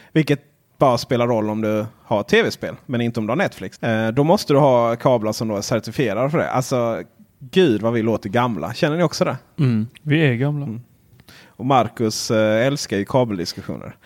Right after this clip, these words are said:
Speaker 2: Ja, alltså det, men alltså det enda, vi kan ju summera det där med att det enda som är viktigt är att man köper de guldpläterade. Sen så är det,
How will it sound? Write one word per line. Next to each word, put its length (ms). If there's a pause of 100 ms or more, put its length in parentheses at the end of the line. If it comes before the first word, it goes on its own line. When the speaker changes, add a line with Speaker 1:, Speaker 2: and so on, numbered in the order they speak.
Speaker 2:
Ja, 140
alltså 220
det, 200
men 220
alltså 240
det 140
enda, 320
vi 100
kan 160
ju 40
summera 300
det 60
där 120
med 120
att 220
det 140
enda 220
som 160
är 60
viktigt 440
är 40
att 80
man 140
köper 300
de 120
guldpläterade. 680
Sen 240
så 120
är 220
det, 160